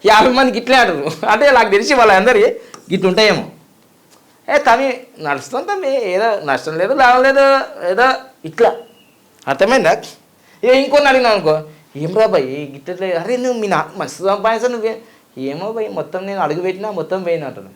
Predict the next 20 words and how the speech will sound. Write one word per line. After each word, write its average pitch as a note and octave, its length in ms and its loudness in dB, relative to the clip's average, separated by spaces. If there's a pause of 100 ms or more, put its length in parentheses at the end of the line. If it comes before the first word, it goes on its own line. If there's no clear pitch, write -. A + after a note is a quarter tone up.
(140)
ఇది D#3+ 180 0
బ్యాడ్, D#3 460 2 (1080)
బ్యాడ్. D#3 500 4 (1300)
ఇక G3 160 -2
మొత్తం A#3 720 2
కొంప F#3+ 200 -2
కొల్లారు A#3 360 2
కాదు, A3+ 240 4
అప్పుల, A#3+ 520 2
అప్పుల B3 280 0
పాలు B3+ 240 6
అయిపోయాడు. A3 680 0
నష్టపోవడం A3+ 500 2
కాదు, A3 200 4
అప్పుల E3+ 260 4
పాలు. B3 200 4
వెరీ E3+ 320 2
బ్యాడ్, A3+ 320 4 (1300)
వెరీ D3 320 -2
పరుగు. F3+ 500 2